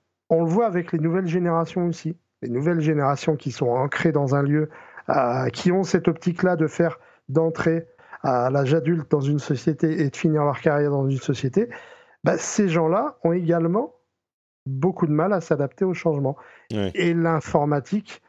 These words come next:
Speaker 1: on, on le sait tous, évolue très vite. Si on regarde un ordinateur des années deux mille et un ordinateur d'aujourd'hui, ça n'a rien à voir.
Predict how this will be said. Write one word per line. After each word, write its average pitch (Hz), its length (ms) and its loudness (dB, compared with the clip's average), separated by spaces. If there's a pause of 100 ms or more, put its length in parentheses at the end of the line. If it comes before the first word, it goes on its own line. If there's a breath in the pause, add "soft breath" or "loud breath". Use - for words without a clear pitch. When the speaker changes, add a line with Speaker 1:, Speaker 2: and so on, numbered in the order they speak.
(360 soft breath)
Speaker 1:
on, 139 240 2 (140)
on 147 100 2
le 131 60 0
sait 123 180 0
tous, - 360 -2 (280 loud breath)
évolue 165 560 2 (280)
très 180 200 2
vite. 196 340 -4 (380)
Si - 300 -2
on 165 100 2
regarde 147 560 0
un 139 140 -2
ordinateur 139 460 0
des 135 200 -2
années 139 160 0
deux 147 140 0
mille 147 340 -2 (100)
et 143 60 -4
un 120 140 0
ordinateur 127 520 0
d'aujourd'hui, 139 760 0 (1300)
ça - 240 -2
n'a 104 140 0
rien 147 400 0
à 147 80 0
voir. 143 380 -4